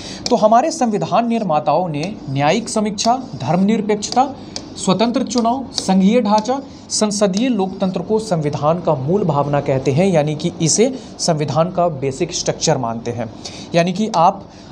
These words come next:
अगर कोई कानून बनाते हैं और उसका चाहते हैं कि न्यायिक समीक्षा जो है उसको बदल दिया जाए, तो ये आप नहीं कर सकते, ये संविधान के मूल भावना में आ जाता है। धर्मनिरपेक्षता,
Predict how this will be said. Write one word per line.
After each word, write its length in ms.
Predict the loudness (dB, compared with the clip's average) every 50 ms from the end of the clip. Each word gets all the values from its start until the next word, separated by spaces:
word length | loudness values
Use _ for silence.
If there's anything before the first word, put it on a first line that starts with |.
| -4 -4
अगर 300 | -2 0 2 2 2 2
कोई 160 | 2 0 -2 -2
कानून 360 | 0 -2 -2 0 0 -4 -2
बनाते 380 | 0 0 2 2 0 2 2 0
हैं 160 | 2 2 -2
और 220 | -2 0 0 0 0
उसका 240 | 0 -2 0 -2 0
चाहते 320 | 2 2 2 2 2 0
हैं 120 | 0 0 0
कि 80 | -2 -2
न्यायिक 300 | 2 2 2 2 2 0
समीक्षा 540 | -2 -2 -2 -2 -6 -6 -2 0 2 2 0 -2 -12 -16 -20 -20 -18 -18 -12
जो 180 | -8 -2 2 4
है 100 | 4 4
उसको 240 | 4 4 0 -4 -2
बदल 260 | -2 0 2 2 0
दिया 180 | 2 2 0 2
जाए, 240 | 2 2 0 0 -2 -8 -14 -18 -16 -4 -2
तो 60 | 0
ये 180 | 2 4 2 4
आप 220 | 4 2 0 2
नहीं 160 | 0 -2 -2
कर 140 | 0 0 -2
सकते, 400 | 0 0 -4 -2 0 0 0 0 0
ये 120 | -2 -2
संविधान 440 | 0 0 0 0 0 0 0 0 -2
के 80 | -2 -2
मूल 220 | -2 0 0 0
भावना 340 | 2 2 2 2 2 2 0
में 120 | 0 2
आ 80 | 0 2
जाता 260 | 4 4 2 4 2 0
है। 120 | 0 0 -2 -6 -12 -18 -18 -18 -16 -10 -4
धर्मनिरपेक्षता, 960 | 0 2 2 2 2 2 0 -2 -2 -2 -4 -4 -2 -4 -2 0 0 0 0